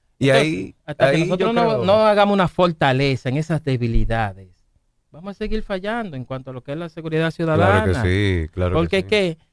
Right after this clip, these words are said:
Speaker 2: que le, había que revisar primero ese plan del dos mil trece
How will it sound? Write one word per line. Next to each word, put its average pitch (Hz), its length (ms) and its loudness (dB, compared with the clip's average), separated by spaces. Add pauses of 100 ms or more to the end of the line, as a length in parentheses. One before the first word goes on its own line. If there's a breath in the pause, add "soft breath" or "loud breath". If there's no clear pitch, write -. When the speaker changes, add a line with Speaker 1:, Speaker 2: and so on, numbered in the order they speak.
(260)
Speaker 2:
que 247 160 2
le, 254 320 0 (1040)
había 240 360 4
que 214 120 0
revisar 147 540 -2
primero 107 520 -10 (2000)
ese 190 300 0
plan 160 380 2
del 156 160 0
dos 143 180 -2
mil 151 220 -2
trece 123 520 -4